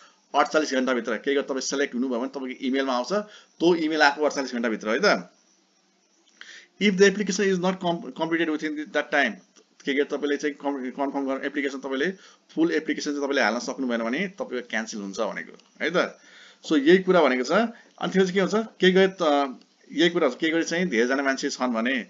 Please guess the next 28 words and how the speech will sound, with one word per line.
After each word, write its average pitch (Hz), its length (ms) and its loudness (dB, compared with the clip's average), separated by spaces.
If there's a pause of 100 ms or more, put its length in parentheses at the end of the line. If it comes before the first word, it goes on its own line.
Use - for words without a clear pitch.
(400)
एभाइलेबल 151 400 6
डेट 139 200 4
भन्दा 120 240 -2
धेरै, 127 280 2
धेरैजना 120 300 -2
मान्छेले 127 300 -4
एप्लाई 127 200 -2
गरेको 120 240 -2
छ 123 40 -12
भने 127 160 -6
लकी 127 300 -2
ड्र 117 120 -2
हुन्छ, 101 320 -2
यहाँ 123 400 4 (260)
हेर्नु, 120 340 0
इलेक्ट्रोनिक 120 600 -6
डेट 113 220 -2
हुन्छ, 101 180 -12
इलेक्ट्रोनिक 117 1080 -4
ड्र 113 80 -4
हुन्छ 110 400 0
भनेको 113 400 2
छ - 20 -12
है 110 120 -2
त, 170 40 -4
यही 143 120 0
कुरा 127 180 -2
हुन्छ। 110 120 -6